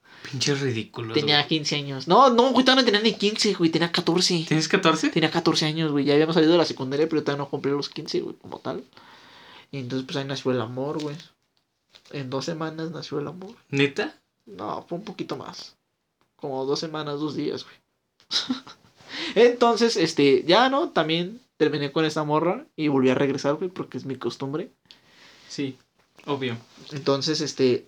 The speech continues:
Speaker 2: ya la última vez que terminamos, güey, fíjate que me terminó porque ella dijo que, este, comenzó a ir, creo que a la secundaria abierta ella.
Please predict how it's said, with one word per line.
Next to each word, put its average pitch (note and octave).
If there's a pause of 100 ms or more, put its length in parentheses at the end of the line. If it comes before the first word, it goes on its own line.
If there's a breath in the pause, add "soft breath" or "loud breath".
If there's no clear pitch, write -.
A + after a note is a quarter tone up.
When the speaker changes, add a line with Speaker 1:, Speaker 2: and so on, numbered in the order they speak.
Speaker 2:
ya D#3
la D#3+
última F3+
vez C#3
que F3+
terminamos, C3
güey, G3+ (760 soft breath)
fíjate F3
que F#3
me C#3+
terminó C3 (920)
porque C#3+
ella C#3+
dijo C#3+
que, B2
este, A#2+ (520 soft breath)
comenzó D#3+
a F3
ir, F#3+
creo G3+
que A#3
a A3+
la F3+
secundaria C#3+
abierta C#3+
ella. C3